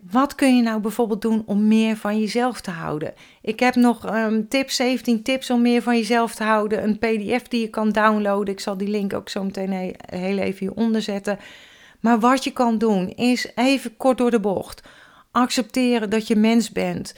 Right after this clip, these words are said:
met mooie en minder mooie eigenschappen. Accepteer alles. Al-, accepteer dat wat er is. Vecht niet tegen, want dat kost zoveel energie. Energie die je voor andere dingen kan gebruiken.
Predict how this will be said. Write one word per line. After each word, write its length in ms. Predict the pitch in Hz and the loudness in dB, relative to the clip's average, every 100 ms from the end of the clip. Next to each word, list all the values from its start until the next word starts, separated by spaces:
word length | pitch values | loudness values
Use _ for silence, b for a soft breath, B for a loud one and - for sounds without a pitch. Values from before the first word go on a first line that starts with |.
| B - | B 0
met 200 | 220 214 | 2 4
mooie 520 | 214 226 233 240 - | 6 6 6 4 2
en 220 | 214 208 | 0 2
minder 340 | 214 214 214 | 4 2 2
mooie 360 | 202 202 196 196 | 0 0 -2 -4
eigenschappen. 760 | - 214 208 - - 175 - - _ _ _ _ _ _ _ _ _ _ - | -6 -6 -4 -8 -8 -10 -10 -16 _ _ _ _ _ _ _ _ _ _ -14
Accepteer 680 | 214 - 220 247 247 220 185 _ _ | -10 -8 -4 0 0 0 -6 _ _
alles. 480 | 202 202 - - - _ | -10 -8 -8 -12 -16 _
Al-, 260 | - 240 220 | -6 -4 -4
accepteer 540 | 202 - - 247 220 | -8 -10 -6 -4 -2
dat 200 | 202 220 | -2 -4
wat 220 | 214 214 214 | -4 -8 -6
er 80 | |
is. 460 | - 226 - - - b b b | -4 -2 -4 -10 -16 b b b
Vecht 360 | - 277 226 - | -4 -2 0 0
niet 200 | 214 196 | -2 0
tegen, 340 | 208 180 196 | -4 -2 -4
want 120 | 202 | -4
dat 200 | 233 240 | -4 -6
kost 380 | - 269 - - | -4 -4 -4 -14
zoveel 500 | - - 247 247 226 | -10 0 2 2 -2
energie. 640 | - 220 220 214 220 175 b b b | -2 -2 -2 -2 -4 -6 b b b
Energie 480 | 220 226 233 254 226 | -2 0 0 0 -2
die 160 | 233 | -2
je 80 | 226 | -2
voor 180 | 220 - | -4 -6
andere 340 | 214 233 233 214 | 0 2 2 0
dingen 260 | 185 180 | -4 -6
kan 200 | - 165 | -6 -8
gebruiken. 560 | 156 160 160 156 - | -8 -12 -6 -6 -6